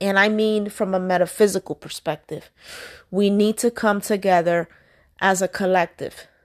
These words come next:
metaphysically, not just physically, you know? And when we learn how to put our differences aside and we learn how to put our fears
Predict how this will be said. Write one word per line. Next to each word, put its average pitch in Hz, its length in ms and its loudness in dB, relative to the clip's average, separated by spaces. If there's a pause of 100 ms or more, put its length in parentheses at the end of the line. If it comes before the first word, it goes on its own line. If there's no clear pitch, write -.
(280)
metaphysically, 185 1000 0 (540)
not 185 340 2
just - 280 -2
physically, 190 640 -2 (580)
you 196 160 2
know? 180 400 0 (880)
And 208 640 4
when 208 360 0
we 247 180 0
learn 240 420 2
how 254 200 2
to 240 60 4
put 240 240 0
our 214 160 6
differences 196 720 -4
aside 180 720 2
and 190 180 -4
we 190 140 2
learn 202 380 6
how 202 180 2
to 196 80 2
put 202 340 2
our 185 460 4 (560)
fears 196 1000 4